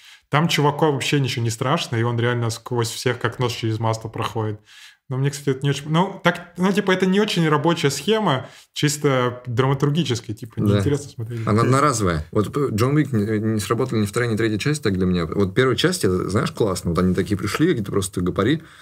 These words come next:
Speaker 2: и убили его собаку, и он такой, «Ну всё, пиздец». И такой начинает, типа, знаешь, там раскапывать оружие, чё-то, и ему злодей звонит такой, «Пожалуйста, не надо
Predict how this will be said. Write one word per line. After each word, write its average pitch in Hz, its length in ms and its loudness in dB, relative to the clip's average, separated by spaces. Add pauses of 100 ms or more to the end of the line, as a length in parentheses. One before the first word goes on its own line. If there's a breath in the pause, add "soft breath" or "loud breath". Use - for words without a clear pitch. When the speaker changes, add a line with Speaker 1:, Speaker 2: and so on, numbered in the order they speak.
(200 loud breath)
Speaker 2:
и 120 80 0
убили 117 220 2
его 120 140 2
собаку, 120 440 -2
и - 20 2
он 87 80 0
такой, 82 320 -2 (580)
«Ну 104 120 -2
всё, - 180 -6
пиздец». 85 560 -4
И 110 120 0
такой 127 260 0
начинает, 113 400 0
типа, - 240 -2
знаешь, 87 260 -2
там 85 180 -4
раскапывать - 480 -6
оружие, 156 460 0 (1080 loud breath)
чё-то, 98 340 0
и 98 180 -2
ему 110 180 2
злодей 101 280 2
звонит 95 300 2
такой, 78 200 0
«Пожалуйста, 80 500 -4
не 78 60 0
надо 78 300 -2